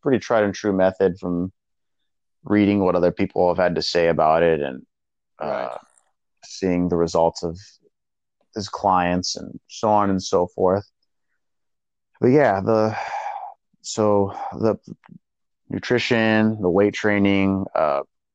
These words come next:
Speaker 1: I would get into a gym or a facility that allows barbells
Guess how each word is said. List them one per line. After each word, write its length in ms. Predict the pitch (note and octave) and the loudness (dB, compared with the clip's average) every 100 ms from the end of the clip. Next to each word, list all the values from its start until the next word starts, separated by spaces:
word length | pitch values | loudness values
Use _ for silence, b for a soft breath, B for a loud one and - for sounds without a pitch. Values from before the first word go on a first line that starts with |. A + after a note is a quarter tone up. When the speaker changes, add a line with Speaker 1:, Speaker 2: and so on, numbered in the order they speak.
| _ | _
Speaker 1:
I 80 | A2 | 0
would 200 | A2+ A2 | 2 2
get 180 | A#2 A#2 | 2 2
into 320 | B2+ A#2+ B2 | 2 0 2
a 60 | G2+ | 0
gym 680 | F#2+ G2+ G2 G2 A2 A2 _ | 0 2 2 2 0 -4 _
or 220 | G#2+ F#2+ | -2 0
a 40 | F2 | 0
facility 600 | - - G#2 F#2+ F#2+ F#2 | -4 -4 0 2 2 2
that 180 | F2+ E2 | 2 2
allows 540 | D#2 D2+ D2+ F2 - | 2 2 2 0 0
barbells 840 | G2+ F#2+ F#2+ G2 G2 F#2+ F2+ - | 2 2 4 4 4 2 0 -6